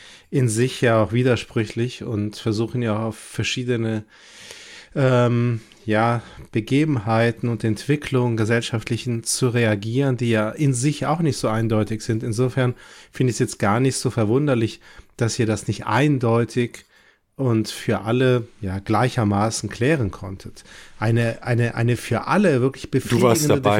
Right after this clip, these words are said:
Speaker 1: Definition.
Speaker 2: möchte ich übrigens,
Speaker 1: Was? Ich
Speaker 2: äh,
Speaker 1: war
Speaker 2: sagen.
Speaker 1: dabei?
Speaker 2: Das war
Speaker 1: Ach so.
Speaker 2: dieses Gespräch mit
Speaker 1: <laughs> Okay.
Speaker 2: Thomas,
Speaker 1: Ah,
Speaker 2: wo
Speaker 1: ja,
Speaker 2: wir,
Speaker 1: okay.
Speaker 2: wo wir waren.
Speaker 1: <laughs> Ich kann mich nicht, ich kann mich nicht mehr erinnern.
Speaker 2: Es
Speaker 1: Es
Speaker 2: ist
Speaker 1: ist
Speaker 2: Jahre her.
Speaker 1: Ja, das würde
Speaker 2: Okay.
Speaker 1: mich jetzt, genau, aber es wundert mich nicht, <laughs> dass ich, obwohl ich dabei war,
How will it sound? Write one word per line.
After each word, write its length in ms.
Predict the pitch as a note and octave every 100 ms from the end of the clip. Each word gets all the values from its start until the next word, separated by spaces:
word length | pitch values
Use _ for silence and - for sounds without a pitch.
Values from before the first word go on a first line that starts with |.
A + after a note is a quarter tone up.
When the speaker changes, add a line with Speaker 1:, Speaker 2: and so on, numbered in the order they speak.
| G#2+
Speaker 1:
Definition. 200 | A#2 G#2+
Speaker 2:
möchte 220 | C3 D#3
ich 100 | -
übrigens, 640 | B2+ G#2+ G#2+ G2 G2 - -
Speaker 1:
Was? 160 | E3+ A#2+
Ich 20 |
Speaker 2:
äh, 120 | F#2
Speaker 1:
war 120 | F#2 -
Speaker 2:
sagen. 20 |
Speaker 1:
dabei? 340 | F#2+ - - -
Speaker 2:
Das 180 | A#2 A2
war 120 | A#2+
Speaker 1:
Ach 40 | F3+
so. 60 |
Speaker 2:
dieses 260 | C3 B2 -
Gespräch 420 | C3+ - B2+ B2
mit 120 | B2
Speaker 1:
<laughs> 40 | B2
Okay. 120 | B2+
Speaker 2:
Thomas, 360 | C3+ G2 - - - -
Speaker 1:
Ah, 80 | B2+
Speaker 2:
wo 60 |
Speaker 1:
ja, 80 | B2
Speaker 2:
wir, 60 | A#2+
Speaker 1:
okay. 240 | - B2+ B2+
Speaker 2:
wo 100 | B2
wir 140 | A2+
waren. 580 | A2 F3+ E3+ D3+ D3+ F#3 -
Speaker 1:
<laughs> 40 |
Ich 120 | - -
kann 160 | C#3+
mich 180 | C#3+ -
nicht, 140 | B2+ - - - C#3+
ich 140 | -
kann 140 | C3+ C3
mich 140 | C#3
nicht 180 | E3+ -
mehr 160 | B2+ A#2+
erinnern. 260 | A#2+ A#2+ - - -
Speaker 2:
Es 160 | A#2
Speaker 1:
Es 40 | B2
Speaker 2:
ist 60 | E3+
Speaker 1:
ist 60 |
Speaker 2:
Jahre 240 | F#2 G2 F#2+
her. 260 | F#2 F#2+ A2
Speaker 1:
Ja, 220 | A#2 A#2+
das 220 | A#2 -
würde 160 | B2 B2
Speaker 2:
Okay. 60 |
Speaker 1:
mich 100 | A#2
jetzt, 380 | B2 A2+ - -
genau, 180 | - G2
aber 160 | G2 B2+
es 160 | -
wundert 300 | F3 F3+ D3
mich 420 | C#3+ C#3+ - - -
nicht, 360 | C#3+ E3 - -
<laughs> 80 |
dass 200 | - -
ich, 240 | A3 - D3+
obwohl 260 | C3 E3+ -
ich 160 | -
dabei 380 | C3+ B2+ C#3 D3
war, 220 | C#3+ C#3